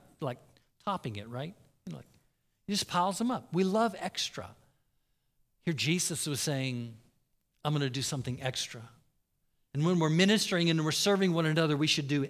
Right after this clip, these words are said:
extra. The second thing about serving is that serving is about obedience.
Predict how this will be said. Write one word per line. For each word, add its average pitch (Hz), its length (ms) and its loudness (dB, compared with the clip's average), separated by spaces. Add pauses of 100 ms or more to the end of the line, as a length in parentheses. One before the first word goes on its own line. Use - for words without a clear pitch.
(100)
extra. 156 500 -4 (800)
The 175 80 4
second 208 300 6
thing 214 160 6
about 202 220 6
serving 226 520 6 (280)
is 180 80 6
that 202 100 10
serving 254 380 8
is 202 100 8
about 202 240 8
obedience. 185 720 2